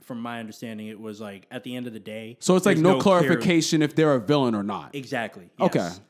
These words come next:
Speaker 1: So, and that was something that I was talking to him about, and I was like, "I still think Namor can be a villain." Because,
Speaker 2: I
Speaker 1: again,
Speaker 2: think down
Speaker 1: his
Speaker 2: the line he
Speaker 1: speech at
Speaker 2: can
Speaker 1: the
Speaker 2: be.
Speaker 1: end,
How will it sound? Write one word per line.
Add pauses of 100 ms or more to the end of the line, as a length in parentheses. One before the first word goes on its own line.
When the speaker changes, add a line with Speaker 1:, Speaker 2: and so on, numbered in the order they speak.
(140)
Speaker 1:
So,
and
that
was
something
that
I
was
talking
to
him
about,
and
I
was
like, (420)
"I
still
think
Namor
can
be
a
villain." (840)
Because,
Speaker 2:
I
Speaker 1:
again,
Speaker 2:
think
down
Speaker 1:
his
Speaker 2:
the
line
he
Speaker 1:
speech
at
Speaker 2:
can
Speaker 1:
the
Speaker 2:
be.
Speaker 1:
end,